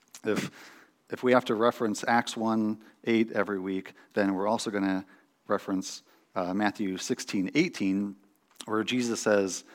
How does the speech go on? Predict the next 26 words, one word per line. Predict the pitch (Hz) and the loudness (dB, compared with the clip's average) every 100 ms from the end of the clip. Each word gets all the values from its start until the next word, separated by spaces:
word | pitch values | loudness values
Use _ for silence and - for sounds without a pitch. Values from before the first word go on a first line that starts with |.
| - _ - - _ _ _ - | -20 _ -20 -20 _ _ _ 0
talk, | 107 113 - - | 0 0 -2 2
talking | 120 117 | 4 4
to | |
Peter, | - 110 | 0 0
"You | 101 131 | 2 2
are | 131 | 2
Peter, | - 117 113 107 | 2 2 2 0
and | - 104 | 0 0
on | 113 | 2
this | 120 - | 2 2
rock | 107 104 - | 2 2 2
I | 104 | 0
will | 98 | 0
build | 95 117 120 | 2 2 4
my | 123 | 2
church, | - 98 101 - | 0 -4 -4 -2
and | 101 | -2
the | 98 | 0
gates | 101 113 | -2 -4
of | - | -2
Hades | 98 101 104 | -2 0 -4
will | 98 113 | 0 2
not | 104 113 | 2 0
prevail | 120 110 110 113 | 0 2 4 4
against | 190 185 - | 2 -2 -4
it." | 101 | -8